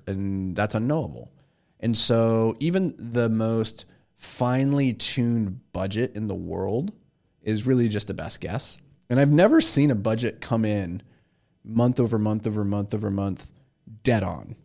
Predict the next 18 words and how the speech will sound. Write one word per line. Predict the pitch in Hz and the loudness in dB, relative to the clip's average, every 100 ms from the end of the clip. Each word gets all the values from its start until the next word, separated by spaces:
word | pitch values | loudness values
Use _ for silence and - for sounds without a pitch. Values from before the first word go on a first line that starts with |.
| _ _ - | _ _ 0
It | |
never, | 143 180 | 2 4
and | 127 | 4
maybe, | 151 156 | 6 6
maybe | 123 123 147 120 | 4 4 2 2
once | 104 104 110 - | 0 -2 -2 -2
you | 110 | 0
hit | 123 | 2
it, | 127 - - _ _ _ _ _ - - - | 2 -2 -12 _ _ _ _ _ -20 -18 -12
it's | 107 | -4
possible, | 95 - 104 - - _ _ _ - | -2 -2 -6 -8 -14 _ _ _ -6
but | 110 104 | -2 0
to | 110 | -2
do | 110 120 | 0 0
it | 117 | 0
consistently, | 107 101 101 - 123 135 143 147 _ - | -2 0 -2 -2 -4 -2 -4 -6 _ -6
it's | 127 | -4
impossible. | 95 95 - - 107 | -4 -6 -10 -12 -16